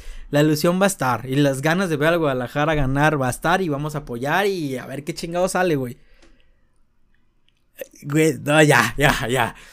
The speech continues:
Ah, ya, ya, ya. Ya, no hay que emocionar de más. <laughs> Si se me fue algo, pues sorry.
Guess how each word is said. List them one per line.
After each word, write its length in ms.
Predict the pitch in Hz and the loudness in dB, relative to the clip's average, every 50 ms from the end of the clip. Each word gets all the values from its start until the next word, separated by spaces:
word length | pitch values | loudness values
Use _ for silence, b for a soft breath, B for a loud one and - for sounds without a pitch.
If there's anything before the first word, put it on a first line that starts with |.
| B B | B B
Ah, 160 | B 123 120 120 | B -6 -4 -2
ya, 200 | 120 113 110 208 | -2 -2 -2 -2
ya, 200 | 135 123 113 110 | -2 -2 -2 -2
ya. 280 | 101 110 101 - - - - | -2 -4 -4 -6 -12 -16 -10
Ya, 200 | - 123 117 123 131 | -8 -6 -6 -4 -2
no 80 | 139 | -2
hay 80 | 143 143 | -2 -2
que 100 | 147 147 | -2 -4
emocionar 420 | 135 131 127 131 127 127 120 120 | -4 -4 -4 -4 -4 -4 -4 -4
de 80 | 127 127 | -4 -2
más. 300 | 127 147 147 147 - - - | -4 -4 -4 -6 -16 -20 -20
<laughs> 40 | _ - - - _ _ - - _ _ _ _ _ B B B 302 294 277 262 254 240 B | _ -20 -20 -20 _ _ -20 -20 _ _ _ _ _ B B B -16 -16 -16 -16 -16 -12 B
Si 120 | - 240 | -2 0
se 160 | 220 269 269 | 2 4 4
me 80 | 269 269 | 4 4
fue 160 | - 339 330 | 6 6 8
algo, 320 | 339 339 349 339 359 349 - | 8 8 6 4 0 0 0
pues 160 | - 127 104 | 0 2 4
sorry. 460 | - 131 127 135 - 107 104 - | 4 6 6 6 4 2 -4 -8